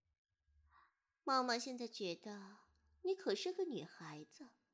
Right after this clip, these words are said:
所以啊，把你往女宝宝的方向打扮呢。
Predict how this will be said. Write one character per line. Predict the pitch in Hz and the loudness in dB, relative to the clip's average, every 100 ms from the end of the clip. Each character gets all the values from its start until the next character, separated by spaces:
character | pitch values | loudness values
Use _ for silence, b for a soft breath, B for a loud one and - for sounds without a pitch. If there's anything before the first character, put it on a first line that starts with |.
| _ _ _ _ _ _ _ _ _ _ _ _ | _ _ _ _ _ _ _ _ _ _ _ _
所 | - 277 226 | -6 4 6
以 | 233 226 | 6 4
啊， | 180 170 175 180 - _ _ _ _ _ _ B B B B B _ _ | 0 0 -6 -10 -18 _ _ _ _ _ _ B B B B B _ _
把 | 277 254 | 4 4
你 | 262 | 4
往 | 254 214 | 4 4
女 | 208 254 | 0 -4
宝 | 320 240 | -4 -6
宝 | 180 | -6
的 | 180 | -10
方 | 185 175 185 | -6 -6 -6
向 | 190 | -8
打 | 185 160 | -6 -8
扮 | - 175 175 175 | -8 -10 -10 -12
呢。 | 175 | -16